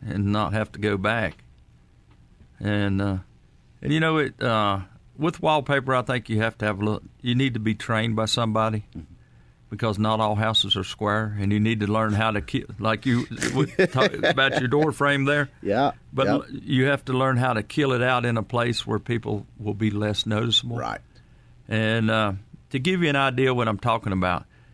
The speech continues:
Speaker 1: take you a four-foot level and start in one corner of the room and go all the way around the room, and you will not come back.
Speaker 2: Right.
Speaker 1: You will not be level when you come all the way
Speaker 2: Yeah.
Speaker 1: around.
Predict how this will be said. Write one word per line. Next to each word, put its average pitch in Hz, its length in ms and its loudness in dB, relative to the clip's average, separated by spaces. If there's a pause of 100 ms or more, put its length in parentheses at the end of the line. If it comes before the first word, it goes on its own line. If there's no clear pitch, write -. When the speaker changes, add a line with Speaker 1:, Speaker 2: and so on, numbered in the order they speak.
(160)
Speaker 1:
take 170 240 -2
you 156 140 4
a 113 40 -2
four-foot 131 540 0
level 113 380 2
and 107 100 0
start 117 340 0
in 117 80 0
one 120 200 0
corner 123 280 0
of 113 60 0
the 117 80 0
room 107 400 0 (580)
and 104 180 -2
go 110 180 2
all 120 180 2
the 117 40 0
way 120 100 2
around 113 360 2
the 107 60 2
room, 113 300 2
and 104 120 0
you 104 100 0
will 127 220 2
not 107 240 -2
come 110 240 0
back. 117 400 -2 (320)
Speaker 2:
Right. 151 300 2 (200)
Speaker 1:
You 113 140 2
will 117 120 2
not 127 220 0
be 123 120 2
level 123 400 2
when 113 160 2
you 107 60 0
come 117 240 0
all 107 180 2
the 107 40 0
way 107 100 2
Speaker 2:
Yeah. 107 60 -2
Speaker 1:
around. 110 460 0